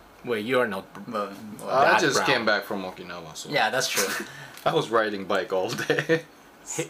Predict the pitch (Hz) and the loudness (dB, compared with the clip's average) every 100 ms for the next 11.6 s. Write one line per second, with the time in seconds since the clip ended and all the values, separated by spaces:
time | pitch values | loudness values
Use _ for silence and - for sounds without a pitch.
0 | - 156 120 101 - - - - - - | -6 -6 -4 -4 -4 -6 -14 -18 -16 -12
1 | 147 117 107 104 87 82 120 117 107 110 | -4 2 2 4 2 0 -2 -2 -2 0
2 | 117 107 - 156 180 139 127 123 135 156 | 2 2 0 2 2 4 4 4 4 4
3 | 208 220 208 - 202 - 302 - 349 339 | 4 4 4 6 6 6 4 4 2 2
4 | 339 - 294 - - - - 392 - - | 2 -2 -4 -10 -18 -14 -4 -2 0 -2
5 | - - 131 110 92 - 247 151 117 107 | -6 -4 -2 0 -2 -2 0 4 4 4
6 | 127 104 95 87 - - - - - - | 2 0 -2 -4 -10 -20 -20 -10 -2 0
7 | - 214 240 180 - - - - - - | 2 2 2 2 2 2 0 -2 -8 -2
8 | 117 107 101 95 98 - 143 - 151 156 | 0 2 4 4 2 -2 0 2 2 0
9 | 208 190 254 - 151 - - - 156 135 | 0 0 -4 -4 -12 -14 -14 -10 0 4
10 | 143 123 123 - - - - - - 104 | 6 4 0 -10 -20 -20 -20 -10 -2 0
11 | 95 92 98 90 87 80 | 0 -2 -6 -6 -6 -6